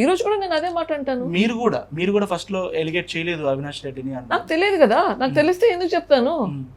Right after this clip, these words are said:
Speaker 1: ఎందుకు చెప్పను? ఏది తెలుసో అది చెప్తాను.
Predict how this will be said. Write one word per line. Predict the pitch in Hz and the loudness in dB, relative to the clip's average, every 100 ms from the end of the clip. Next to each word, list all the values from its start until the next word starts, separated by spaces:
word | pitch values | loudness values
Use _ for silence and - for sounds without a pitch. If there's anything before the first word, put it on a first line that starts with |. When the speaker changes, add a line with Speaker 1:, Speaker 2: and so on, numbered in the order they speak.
| - - | -8 -2
Speaker 1:
ఎందుకు | 302 302 | 2 4
చెప్పను? | 294 233 - - - - - - - - - - | 4 2 -6 -12 -16 -18 -20 -20 -20 -20 -10 4
ఏది | 220 285 | 6 6
తెలుసో | 277 302 381 466 | 6 4 6 6
అది | 381 403 - - | 6 2 -6 2
చెప్తాను. | 339 349 330 214 | 2 4 2 2